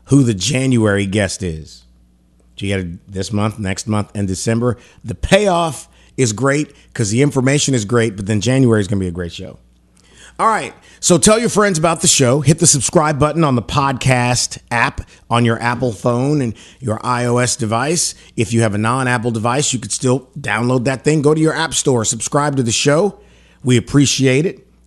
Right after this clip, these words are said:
Leave us a rating, a star rating there, four stars. I mean, come on, what else would you say, right? And, uh, I appreciate it. It does help us out with these podcast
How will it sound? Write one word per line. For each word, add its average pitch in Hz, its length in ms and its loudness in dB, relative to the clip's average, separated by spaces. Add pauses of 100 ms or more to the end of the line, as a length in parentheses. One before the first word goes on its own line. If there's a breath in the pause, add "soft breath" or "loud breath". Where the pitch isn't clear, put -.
(100)
Leave 127 220 2
us 120 240 0
a 95 480 -2
rating, 139 420 0
a 110 60 -2
star 123 380 -2
rating 120 320 0
there, 120 180 0
four 120 240 -2
stars. 117 420 -2
I 110 40 0
mean, 95 220 -2 (680)
come 123 100 -6
on, 98 100 -6
what 104 100 -4
else 117 160 -4
would 104 120 -6
you 95 60 -6
say, 113 400 -4
right? 107 340 -6 (600 soft breath)
And, 123 400 0
uh, 113 80 -2
I 131 160 -2
appreciate 123 460 0
it. - 160 -8 (400 soft breath)
It 117 120 -4
does 131 220 0
help 120 200 0
us 113 120 -2
out 123 280 -2
with 110 220 -2
these 113 420 -2 (460 soft breath)
podcast 127 840 -2